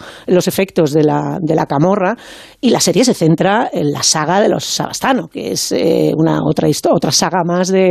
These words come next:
de mafioso, como pueden ser los Corleone, los Soprano. Eh, pero la película se fijaba más en, en todo lo periférico, en lo que es la situación de la camorra, lo que provoca la camorra en los, en los barrios,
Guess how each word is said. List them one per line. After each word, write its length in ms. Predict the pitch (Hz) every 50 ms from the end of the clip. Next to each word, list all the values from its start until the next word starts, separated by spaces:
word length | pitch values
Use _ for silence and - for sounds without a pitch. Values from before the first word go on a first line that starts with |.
| 175 - - - - - _
de 100 | - 196
mafioso, 440 | 196 185 170 - 196 185 180 175 233
como 140 | 220 202 185
pueden 200 | 175 202 190 165
ser 100 | 190 185
los 180 | 180 160 - -
Corleone, 540 | - 208 - 175 180 180 175 180 190 202
los 140 | 190 190 180
Soprano. 460 | - 190 151 165 170 190 208 202 175 156 - - - - - - -
Eh, 540 | - 330 208 202 196 190 185 180 175 180 175 -
pero 160 | - 175 170
la 100 | 180 170
película 380 | 156 180 175 180 175 190 196 190
se 100 | - 208
fijaba 400 | - 202 - - 175 165 175 180
más 260 | 175 180 185 185 -
en, 180 | 208 190 180 175
en 100 | 185 170
todo 200 | 160 180 180 185
lo 100 | 202 196
periférico, 840 | - 214 196 196 175 - - 208 196 208 202 - - 220 220 247 302 - -
en 220 | 220 180 175 175
lo 100 | 170 160
que 280 | - - 147 156 160 180
es 180 | 202 - - - - - - - -
la 200 | - 175 160 147
situación 720 | - - - 196 170 - 175 165 - - 175 175 180 196
de 80 | 196 208
la 100 | 208 -
camorra, 280 | 175 147 156 156 156
lo 120 | 151 156 147
que 140 | - 175
provoca 380 | 127 - 170 160 175 185 - 208
la 100 | 208 196
camorra 460 | - 175 165 170 170 170 180 190 185
en 140 | 165 160 156
los, 280 | 147 139 147 139 - 359
en 140 | 269 175
los 140 | 156 143 123
barrios, 400 | 131 139 135 123 123 131 139 -